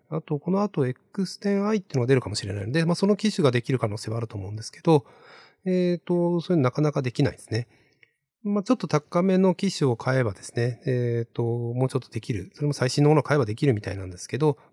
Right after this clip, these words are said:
まあ、これじゃないと私のところはできませんでした。で、私はですね、えっと、まあ、エイチディーエムアイスイッチャーを、まあ、いろいろとこの、この中で興味を持って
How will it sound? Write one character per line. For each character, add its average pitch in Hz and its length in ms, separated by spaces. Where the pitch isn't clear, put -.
ま 175 60
あ、 - 20
こ 165 180
れ 165 160
じ 170 100
ゃ 170 60
な 165 140
い 147 80
と 180 160
私 143 400
の 127 260
と - 80
こ 139 80
ろ 131 40
は 117 40
で - 80
き - 100
ま 101 60
せ - 120
ん - 60
で - 100
し - 60
た。 - 140
で、 151 500
私 185 360
は 233 100
で 139 80
す - 100
ね、 123 120
え - 20
っ 117 40
と、 120 140
ま 120 140
あ、 113 60
エ 117 120
イ 131 100
チ - 140
デ 190 100
ィ - 40
ー - 20
エ - 20
ム 220 100
ア - 20
イ 208 40
ス 220 120
イ 220 40
ッ 190 40
チ - 160
ャ 131 80
ー - 20
を、 107 180
ま 131 160
あ、 120 40
い 117 60
ろ 131 100
い - 20
ろ 127 60
と 127 80
こ 127 100
の、 127 240
こ - 120
の 117 180
中 123 200
で 104 60
興 151 180
味 110 100
を 104 40
持 104 100
っ - 20
て 104 320